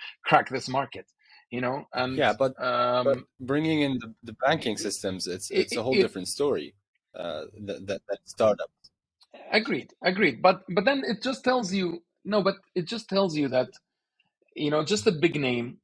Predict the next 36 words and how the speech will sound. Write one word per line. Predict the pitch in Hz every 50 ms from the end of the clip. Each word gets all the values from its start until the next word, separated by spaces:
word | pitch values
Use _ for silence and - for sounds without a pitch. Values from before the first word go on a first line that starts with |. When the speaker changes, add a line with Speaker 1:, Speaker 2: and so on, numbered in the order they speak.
| _ _ -
Speaker 1:
or | 113 117 117 117 110 - - _ _ _ _ _ _ _ _ - -
huge | - 170 156 - -
capital | - 151 131 127 123 113 107 104 98 95 - _ _ - - -
cannot | - 139 139 135 131 131 131 - - - - 123
do | 117 127 127
a | - 104
lot | 101 101 98 98 - - - - _ _ _ _ _ -
in | 117 120 117 -
every | 120 117 104 107 98
sector. | - - - - - - - - _ _ _ - -
Um, | 110 110 110 110 110 113 110 110 110 110 - - - - - - - - -
and | - 139 151 156
it's | - 220
not | 226 220 180 - - -
a | 151 156
guarantee | 147 139 180 180 175 170 156 156 - 180 160 151
that | 131 143 131 -
it | 120
would | 123 139 135 123 117
do | 139 147 147
the | 127 131 127
same | - - 135 127 127 120
even | - 147 139 123 127 117
in | 110 110 113
the | 110 107
tech | - 135 - -
scene, | - - - - _ _ _ -
right? | - 110 113 - -
So, | - 120 113 110 110 107 104 107 110 _ - - - - - - _ _ - -
um, | 120 113 113 107 107 113 117
because | 131 123 - 156 147 135 127
there | 151 147 147
are | 143 143 147 147 143 - - _ -
so | - - 214 226
many | 233 233 226 208 190 175 170 170 - -
little | - 147 147 165 214 214 190 160 147 139 -